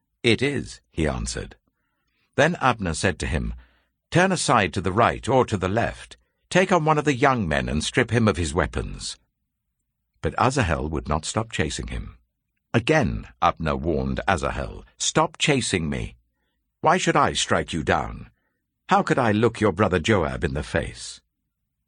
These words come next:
But Asahel refused to give up the pursuit. So Abner thrust the butt of his spear into Asahel's stomach, and the spear came out through his back. He fell there and died on the spot.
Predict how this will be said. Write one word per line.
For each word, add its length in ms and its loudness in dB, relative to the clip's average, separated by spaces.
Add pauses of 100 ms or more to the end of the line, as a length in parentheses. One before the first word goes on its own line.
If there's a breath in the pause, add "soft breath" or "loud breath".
(120)
But 160 0
Asahel 500 2
refused 680 -2
to 80 0
give 180 0
up 140 -4
the 100 -4
pursuit. 560 -8 (880)
So 260 2
Abner 400 2
thrust 500 -2
the 80 0
butt 260 0
of 100 0
his 140 0
spear 540 -2
into 280 0
Asahel's 540 -2
stomach, 560 -6 (500)
and 140 0
the 60 -2
spear 440 2
came 320 0
out 220 -2
through 180 -6
his 160 -8
back. 500 -8 (800)
He 140 2
fell 320 2
there 340 -2 (180)
and 220 0
died 380 0
on 160 -2
the 100 -4
spot. 520 -10